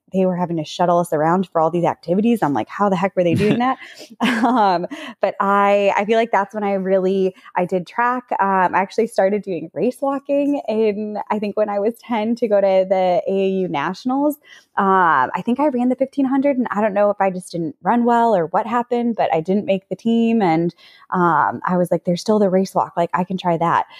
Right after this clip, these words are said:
So I did that. And that was my first introduction to, I guess, like, real competitive,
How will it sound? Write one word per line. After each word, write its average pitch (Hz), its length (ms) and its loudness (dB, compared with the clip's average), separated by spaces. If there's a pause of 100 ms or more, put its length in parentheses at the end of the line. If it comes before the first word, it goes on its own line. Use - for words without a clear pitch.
(140)
So 175 140 0
I 165 100 2
did 208 200 0
that. 226 280 0
And 190 140 0
that 175 140 2
was 190 180 0
my 185 160 0
first 180 320 -2
introduction 185 640 -4
to, 175 400 0 (560)
I 185 120 0
guess, 175 220 0
like, 180 160 -2
real 180 180 0
competitive, 180 880 0